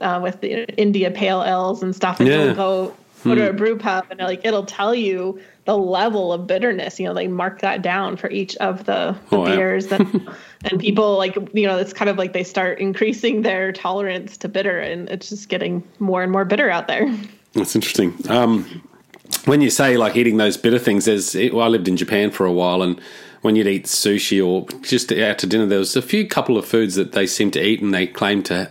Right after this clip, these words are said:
Speaker 2: have, um, health benefits and, and digestive benefits. And one was, uh, a shiso. I think it's a shiso leaf. Do you know that one?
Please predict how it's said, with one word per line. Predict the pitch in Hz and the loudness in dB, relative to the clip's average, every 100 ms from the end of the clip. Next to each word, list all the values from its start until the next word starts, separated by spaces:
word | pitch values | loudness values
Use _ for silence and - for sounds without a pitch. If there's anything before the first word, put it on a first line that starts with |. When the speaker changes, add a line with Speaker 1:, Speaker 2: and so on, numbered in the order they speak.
| - | -6
Speaker 2:
have, | 95 87 - - - | -6 -6 -10 -14 -6
um, | 90 87 | -4 -2
health | 95 104 | -2 -2
benefits | - 120 131 180 - | -2 -2 -2 -2 0
and, | 90 90 | -2 0
and | 92 | -2
digestive | 90 85 104 - 101 | -2 -2 -4 -2 -2
benefits. | 113 127 190 190 - - - - - - | 0 0 -2 -6 -12 -20 -20 -20 -20 -4
And | 110 113 | 0 2
one | 139 127 | 4 2
was, | 92 | 2
uh, | 101 92 | 0 0
a | 101 | -2
shiso. | - - 131 - 92 85 | -2 -2 0 0 0 0
I | 95 | -2
think | 117 104 | -2 -2
it's | - | -4
a | |
shiso | - - 127 92 82 | -4 -2 -2 -2 -2
leaf. | 85 - | -4 -4
Do | 101 | -4
you | |
know | 104 | -2
that | 101 | -2
one? | 139 | -4